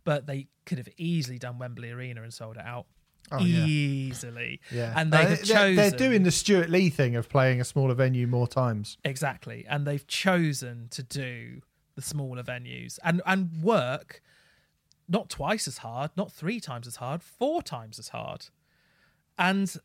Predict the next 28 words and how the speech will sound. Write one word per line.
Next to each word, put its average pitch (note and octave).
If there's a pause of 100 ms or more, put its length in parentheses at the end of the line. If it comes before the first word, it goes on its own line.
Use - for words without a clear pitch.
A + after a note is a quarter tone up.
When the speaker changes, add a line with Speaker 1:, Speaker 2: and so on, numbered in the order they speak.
(200)
Speaker 1:
you B3
know, C#3+
again, F3 (340)
like, G3 (220)
that B3
should -
be G3+
applauded. G3 (320)
That F#3
should G#3
be G3
Speaker 2:
Yeah. F#3
Speaker 1:
applauded. F3
Not, F#3 (500)
it F3
shouldn't G3
be F3+
sneered F3
at B2
by C#3+
people D#3+
who D3+
have D3
exactly D#3
the D3+
same D3+
fucking D3+
politics. -